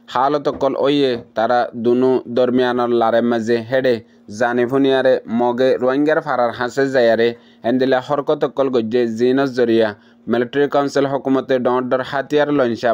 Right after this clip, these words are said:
মাৰণৰ জৰিয়া বেচা বেচি মানুহসকল শ্বহীদ হৈ গিয়ে গৈ ইয়াৰ বাদে ফাৰাগৰ ফুৰি গিয়ে গৈ আৰু বেছি জখমত আছে। এন্দিল্লা ৱক্ত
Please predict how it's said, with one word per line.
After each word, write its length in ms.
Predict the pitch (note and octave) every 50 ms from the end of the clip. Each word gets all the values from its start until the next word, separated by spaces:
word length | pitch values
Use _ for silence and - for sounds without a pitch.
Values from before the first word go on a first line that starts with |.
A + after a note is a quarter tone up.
| A2+ A#2
মাৰণৰ 380 | A#2 A#2 A#2 A#2 B2 A#2+ A#2+ A2+
জৰিয়া 340 | A2+ A#2 A2+ A2+ A2+ A2+ A2 A2 - _ _ _ _ _ -
বেচা 320 | - G#2 A2+ A2+ - C#3 C3
বেচি 200 | C3+ B2+ D3 C#3+
মানুহসকল 560 | C#3 B2+ A#2+ A#2+ A2+ B2+ A#2+ - - A#2+ A#2+ G#2
শ্বহীদ 380 | A2 - - C#3+ C#3+ D3+ D3+ C#3+
হৈ 100 | C#3 B2+
গিয়ে 200 | A#2+ C3 C3+ C3+
গৈ 180 | B2+ C#3 C3+ C#3 C3 - _ _ _ _ -
ইয়াৰ 260 | G#2+ A#2 A#2+ A#2+ A#2
বাদে 340 | A#2 A#2 A2 A2 A2 A2+ A2+ G#2 - -
ফাৰাগৰ 520 | - A#2+ A2+ A#2 B2 A#2+ A#2+ B2+ C3 C3 C3 B2
ফুৰি 280 | - - C#3 C#3 C#3+ C3
গিয়ে 200 | C3 C#3+ C#3 C#3
গৈ 180 | C3+ D#3 D#3 E3 D#3
আৰু 200 | - A#2 A2+ A#2 A2+
বেছি 260 | A#2 A2+ - - C#3 C#3+
জখমত 460 | C3+ B2 B2 A2+ A#2+ B2 A#2+ B2 A#2+ - -
আছে। 320 | - A2 G#2 - - A2 G#2+ G#2 - _ _ _ _ _ -
এন্দিল্লা 500 | - A#2 B2+ C3 C3 C3 B2+ C3 C3 C3 B2
ৱক্ত 300 | B2 B2+ A#2+ A#2+ -